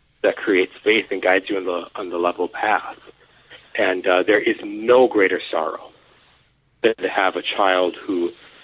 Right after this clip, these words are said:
walks away from the faith. And of course, there's even just the physical,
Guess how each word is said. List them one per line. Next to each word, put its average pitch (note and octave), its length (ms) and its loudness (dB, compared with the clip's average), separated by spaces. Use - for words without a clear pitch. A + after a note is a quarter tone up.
walks G2+ 320 2
away F2 180 2
from E2+ 200 -10
the D2+ 40 -10
faith. E2 440 -2
And C3+ 100 4
of C3 100 2
course, C#3+ 280 4
there's B2 140 2
even A#2 200 0
just - 160 -16
the G#2+ 60 -4
physical, F#2+ 600 -2